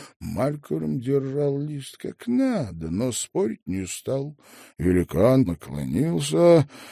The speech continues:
и оказался так близко, что Малькольм ударил в нос его запах — смесь речного ила, рыбы и водорослей. Великан прищурился,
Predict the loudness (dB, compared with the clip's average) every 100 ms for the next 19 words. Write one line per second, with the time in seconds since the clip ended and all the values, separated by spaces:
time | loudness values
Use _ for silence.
0 | -18 -6 -6 -4 -4 -4 -4 -4 -6 -6
1 | -4 -4 -4 -8 -14 -10 -4 -2 -4 -8
2 | -12 -12 -6 -4 -2 -2 -2 -4 -4 -4
3 | -2 -4 -2 -2 0 -2 -4 -4 -4 -6
4 | -6 -8 -6 -4 -4 -4 -6 -8 -8 -12
5 | -14 -14 -20 -20 -12 -6 -4 -4 -6 -8
6 | -10 -8 -8 -6 -6 -6 -4 -4 -2 -4
7 | -6 -4 -4 -4 -4 -2 -2 -4 -6 -10
8 | -10 -10 -8 -10 -12 -20 -16 -4 0 0
9 | 0 -4 -6 -4 -6 -8 -10 -10 -10 -4
10 | -2 0 -2 -2 -4 -4 -2 -4